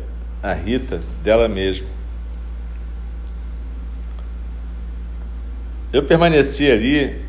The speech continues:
realmente sem saber, e eu tive que estar completamente presente, não apenas diante do sofrimento dela,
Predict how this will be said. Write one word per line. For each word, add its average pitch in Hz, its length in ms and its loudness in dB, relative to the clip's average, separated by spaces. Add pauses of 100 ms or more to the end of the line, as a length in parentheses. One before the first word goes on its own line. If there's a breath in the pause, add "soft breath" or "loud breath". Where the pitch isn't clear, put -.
(200)
realmente 127 600 4
sem - 400 -2
saber, 120 560 2 (1120)
e 120 80 0
eu 135 160 6
tive 135 360 0
que 120 560 -2 (300)
estar 117 460 4
completamente 127 800 4
presente, 104 840 -2 (840)
não 147 180 4
apenas 127 520 2
diante 117 420 0
do 117 80 -2
sofrimento 107 720 0
dela, 92 440 2